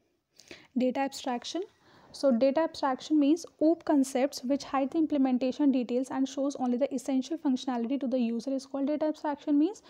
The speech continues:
जब आप एसेंशियल फीचर्स को शो करते हो and hiding the background details। एग्जांपल से देखो, like this, एटीएम। So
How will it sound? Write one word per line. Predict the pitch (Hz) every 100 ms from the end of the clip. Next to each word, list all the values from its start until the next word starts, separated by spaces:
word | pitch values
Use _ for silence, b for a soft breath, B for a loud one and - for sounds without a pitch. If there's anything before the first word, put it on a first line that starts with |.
| B B B B -
जब | 294
आप | 349 339
एसेंशियल | 277 311 294 294 392
फीचर्स | 311 269 302 320
को | - 330
शो | 330 294
करते | 277 254 285
हो |
and | 320 320 302
hiding | 247 269 311
the | 269
background | 254 240 254 240
details। | 240 226 208 - - _ _
एग्जांपल | - 233 262 240 226 226
से | 240
देखो, | 220 214 311 339 _ b b b b b b b _
like | 269 269
this, | 226 220 - -
एटीएम। | 262 254 226 214 _ _ _ _ B B -
So | 320